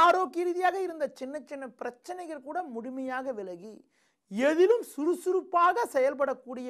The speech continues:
ஒரு இனிய நாளாக இன்றைய நாள் இருக்கும். மீன ராசி நேர்களே, சூரியனானவர் ஆறில் அமையப்பெற்று பாக்யஸ்தானத்தில் சந்திரனானவர் சஞ்சரிப்பது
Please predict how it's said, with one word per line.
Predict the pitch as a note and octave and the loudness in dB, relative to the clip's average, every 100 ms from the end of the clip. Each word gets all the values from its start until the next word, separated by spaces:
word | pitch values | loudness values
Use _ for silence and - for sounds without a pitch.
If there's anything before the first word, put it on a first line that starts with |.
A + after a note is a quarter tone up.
| A#3 | -6
ஒரு | G#3+ | -6
இனிய | A3+ D4 C#4+ | -10 -10 -6
நாளாக | A3+ A3 G#3+ A3 C#4 | -4 -2 0 -2 -4
இன்றைய | A3+ G#3 F#3+ F3+ | -10 -10 -12 -10
நாள் | F#3 F3 | -12 -12
இருக்கும். | E3 D#3+ _ E3 D#3 D3 - - - - - - - - - - - - G3+ | -14 -18 _ -20 -20 -20 -20 -10 -4 -2 0 -2 -2 -4 -6 -8 -12 -8 -2
மீன | D#4+ A4 A4 F4+ | 2 2 2 2
ராசி | A3+ A3 A3 E3+ | 2 0 -10 -16
நேர்களே, | D#3+ D#3+ C#3 - C4+ _ _ _ _ | -16 -16 -16 -18 -20 _ _ _ _
சூரியனானவர் | - - D#4 A4 A4 G#4+ G4 G4+ A4 - - G#3+ | -8 2 8 10 10 8 4 2 -2 -4 -2 4
ஆறில் | D4 G4 G#4 E4 | 6 8 6 2
அமையப்பெற்று | D4 D4+ - B3+ - C#4+ E4+ F#4+ - E3 | -4 -10 -6 -8 -8 -6 -4 -6 -8 0
பாக்யஸ்தானத்தில் | G#3+ D4 F4 G#4 A#4 - F#4+ F#4 F4+ F4+ F4+ - | 4 6 4 2 2 2 2 2 2 -4 -10 -8
சந்திரனானவர் | A#3+ B3+ D#4+ D#4+ C#4+ C4 - | -8 -6 -4 -4 -6 -8 -10
சஞ்சரிப்பது | G#3+ G#3 G3 - F#3+ | -8 -8 -10 -16 -16